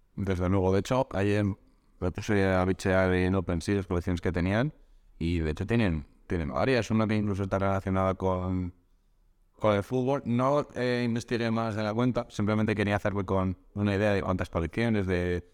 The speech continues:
si t-, había ganado,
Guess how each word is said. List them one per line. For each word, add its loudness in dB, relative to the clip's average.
si 0
t-, -12
había 2
ganado, 0